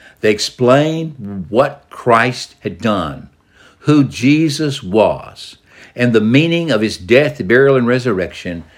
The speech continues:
in light of the scriptures of old. That's what we also need to do. That this is an important part of our gospel presentation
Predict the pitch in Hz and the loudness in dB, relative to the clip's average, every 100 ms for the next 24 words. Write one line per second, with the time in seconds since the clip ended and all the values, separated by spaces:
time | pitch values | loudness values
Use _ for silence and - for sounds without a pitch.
0 | _ - 92 90 98 117 127 123 82 76 | _ -12 -8 -6 -6 -4 -6 -8 -14 -12
1 | 76 - - 113 - - 107 101 95 - | -12 -12 -8 -8 -8 -10 -10 -10 -14 -20
2 | _ 76 67 80 92 82 62 - _ - | _ -18 -12 -6 -4 -6 -10 -18 _ -20
3 | _ _ _ _ - _ 80 95 123 - | _ _ _ _ -20 _ -6 -4 -4 -6
4 | 98 82 67 98 123 95 147 139 - 69 | -6 -8 -4 -2 2 2 0 -6 -12 -14
5 | 65 78 - - _ 85 98 90 85 101 | -16 -18 -20 -20 _ -8 -8 -8 -8 -6
6 | 107 69 71 _ _ _ - - 120 123 | -6 -8 -16 _ _ _ -20 -8 -2 2
7 | 175 156 110 113 101 95 165 226 160 131 | 2 0 -2 -2 -2 -4 -2 -2 -4 -10
8 | - 180 98 - 104 104 104 92 143 143 | -2 0 0 -2 0 2 2 0 0 -2
9 | 113 107 110 104 98 123 123 - - | -8 -4 -4 -4 -4 -4 -4 -6 -10